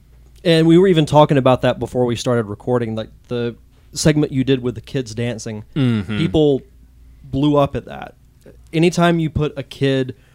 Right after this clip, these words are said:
Speaker 1: on, like, a dugout or on the field and they do something like a crazy dance,
Speaker 2: Mm-hmm.
Speaker 1: people just go crazy for it. It's cr-, it's, it's crazy. <laughs>
Speaker 2: <laughs> I remember one time,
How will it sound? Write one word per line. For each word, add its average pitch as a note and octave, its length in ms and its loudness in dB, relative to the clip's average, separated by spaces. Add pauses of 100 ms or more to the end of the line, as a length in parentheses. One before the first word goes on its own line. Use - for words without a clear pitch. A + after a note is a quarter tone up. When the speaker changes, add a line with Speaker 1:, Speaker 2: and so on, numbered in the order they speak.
Speaker 1:
on, C3+ 140 -4
like, B2 160 -4
a A#2+ 40 -6
dugout A#2+ 460 -4
or A2 100 -2
on A2+ 120 -2
the G2+ 60 -10
field A#2+ 280 -6
and A2 100 -6
they A2 140 -6
do A2+ 500 -8
something B2 320 -4
like A#2 180 -6
a A2+ 60 -12
crazy A#2+ 380 -6
dance, A2+ 460 -8 (140)
Speaker 2:
Mm-hmm. C3+ 280 -6
Speaker 1:
people F#3 180 2
just F#3 200 -4
go G#3+ 100 2
crazy F3 340 -4
for A2 220 -14
it. - 180 -16
It's C3 160 -6
cr-, - 240 -16
it's, - 360 -8 (180)
it's - 180 -8
crazy. C3 460 -2
<laughs> - 40 -20
Speaker 2:
<laughs> - 40 -6
I F3+ 460 2 (360)
remember E3 240 0 (100)
one E3 160 0
time, B2+ 560 -6